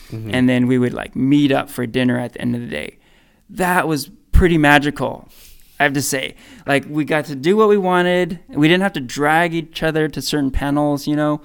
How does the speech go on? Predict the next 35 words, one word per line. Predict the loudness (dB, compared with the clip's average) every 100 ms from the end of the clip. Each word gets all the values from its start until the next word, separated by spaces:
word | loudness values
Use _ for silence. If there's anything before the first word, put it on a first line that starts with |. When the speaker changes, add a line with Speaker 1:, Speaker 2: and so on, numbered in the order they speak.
| -16 -20 -20 _ -4
Speaker 2:
Um, | 0 0
we | 0
just | -2 -6
did | 0 0
what | 2 2
we | 2
wanted | 2 2 2 0 -4 -20 _ _ -4
individually. | 0 2 4 2 2 0 0 0 -2
You | -2
know, | 0
sometimes | 0 0 0 2 0 0
we | -2 0
would | -2 -4 _ _ _
go | -4
to | -4
the | -4
same | -6 -6
panel | -6 -4 -4 -2 -4
and, | -4 -8 -14 -20 _ _ -10
and | -4 -2 -2 -2 -6 -6
do | -4
shared | 0 -2 -2
experiences, | -4 -4 -2 -4 -8 -12
but | -12 -6
for | -4
the | 0
most | 2 2 0 -6
part, | -2 -2 -2 -4
we | -6
were | -6
just | -8 -14 -16 -6
doing | -2 0 0 -2 -4
our | -10
individual | -6 -2 0 0 -4 -4 -6 -6 -8
things. | -14 -4 0 0 -2 -14 -18